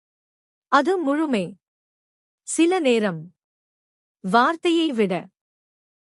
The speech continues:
அமைதி அதிகம் சொல்லும். ஆறு, அறிவை அனுபவமாக்கு. கேட்ட அறிவு பயன் தராது. கண்ட அறிவே ஞானம். ஹூ.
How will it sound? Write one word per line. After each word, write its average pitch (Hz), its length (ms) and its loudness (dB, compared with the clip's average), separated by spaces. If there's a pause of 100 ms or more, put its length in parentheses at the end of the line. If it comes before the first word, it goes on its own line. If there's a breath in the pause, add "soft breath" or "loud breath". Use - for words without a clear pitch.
(160)
அமைதி 330 420 4 (120)
அதிகம் 269 480 2
சொல்லும். 196 480 0 (1000)
ஆறு, 349 360 4
அறிவை 254 400 2 (140)
அனுபவமாக்கு. 214 800 0 (1000)
கேட்ட 339 460 0
அறிவு 277 520 2
பயன் 247 360 2
தராது. 185 460 -2 (1000)
கண்ட 320 240 0 (180)
அறிவே 311 500 2
ஞானம். 233 420 0
ஹூ. 180 140 -4